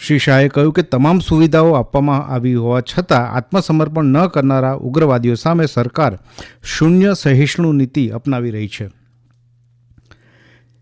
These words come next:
સરકારે પાંચ લાખથી વધુ ખેડૂતોને લાભ આપવા માટે ખાદ્ય પ્રસંસ્કરણ ક્ષેત્ર સાથે સંબંધિત તેની વિવિધ યોજનાઓ હેઠળ અગિયારસોથી વધુ માળખાગત યોજનાઓને મંજૂરી આપી છે.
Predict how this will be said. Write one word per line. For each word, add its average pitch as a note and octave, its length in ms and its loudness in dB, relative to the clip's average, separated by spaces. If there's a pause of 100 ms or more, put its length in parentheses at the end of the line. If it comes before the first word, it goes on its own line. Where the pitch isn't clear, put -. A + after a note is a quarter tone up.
(120)
સરકારે G#3 460 2
પાંચ E3+ 360 0
લાખથી G3+ 260 2
વધુ D#3+ 280 4
ખેડૂતોને D#3 500 2
લાભ C3+ 300 2
આપવા C3+ 240 0
માટે A#2+ 340 -2
ખાદ્ય D3 540 0
પ્રસંસ્કરણ D#3+ 840 -2
ક્ષેત્ર C3+ 440 -4
સાથે B2+ 320 -2
સંબંધિત C3+ 640 0
તેની B2+ 220 2
વિવિધ C#3+ 360 0
યોજનાઓ A#2+ 440 0
હેઠળ E3 320 0 (480)
અગિયારસોથી F3+ 600 2
વધુ C#3+ 300 2
માળખાગત C#3+ 600 0
યોજનાઓને B2+ 480 0
મંજૂરી B2 480 0
આપી A2+ 220 -4
છે. G#2+ 220 -10